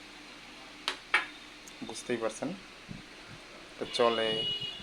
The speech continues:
চলবেও আগুন বরাবর। আপনারা যারা বড় বড় কোম্পানির মাল কেনেন, তাদের সাথে চ্যালেঞ্জ দিয়ে এটা আমরা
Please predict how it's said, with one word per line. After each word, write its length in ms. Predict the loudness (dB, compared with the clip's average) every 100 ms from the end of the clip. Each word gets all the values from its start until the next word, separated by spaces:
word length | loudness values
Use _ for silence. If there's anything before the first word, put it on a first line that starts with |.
| -8 0 2 6
চলবেও 400 | 8 8 8 10 10
আগুন 200 | 10 6 6
বরাবর। 340 | 8 8 6 2 0 -4 -4 -4 4
আপনারা 340 | 6 8 8 10
যারা 180 | 10 12 12 10 12 12 10 6 -2 4 6 10
বড় 160 | 10 12
বড় 120 | 12 12 12
কোম্পানির 380 | 12 10 8 10
মাল 120 | 12 12
কেনেন, 220 | 12 8 10 10 10 10
তাদের 260 | 10 10 8
সাথে 180 | 4 4 6
চ্যালেঞ্জ 300 | 6 10 10 10
দিয়ে 160 | 10 8 12 12 12 12 12 12 10 10 6 10
এটা 180 | 10 10 8
আমরা 180 | 10 12